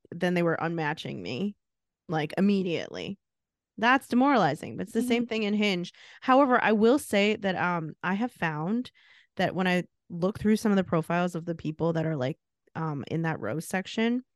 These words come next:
Speaker 1: their profiles are, like, old. Like, you can, 'cause they'll, like,
Speaker 2: Yeah.
Speaker 1: mention summer or whatever, and I'm like, "Are you even really on this app?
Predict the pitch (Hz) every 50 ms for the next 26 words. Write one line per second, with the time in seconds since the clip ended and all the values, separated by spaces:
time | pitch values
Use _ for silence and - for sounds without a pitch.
0 | _ _ _ _ _ _ _ _ _ _ _ _ _ - 175 - - 196 220 226
1 | - 294 285 - 294 285 277 262 233 202 185 160 147 123 - - _ _ _ _
2 | _ - - - 78 60 - - - _ _ _ _ - 156 165 - 175 175 -
3 | - - - - - - 185 175 180 175 175 175 175 170 160 160 233 165 156 165
4 | - 160 160 180 - - _ _ _ _ - - - 262 240 214 190 175 160 151
5 | 143 131 - - - 170 170 170 170 160 147 - 180 190 208 208 180 180 165 160
6 | 156 165 165 143 - - - 240 311 370 415 453 440 381 349 185 185 247 196 175
7 | 180 180 190 214 226 - 247 247 254 247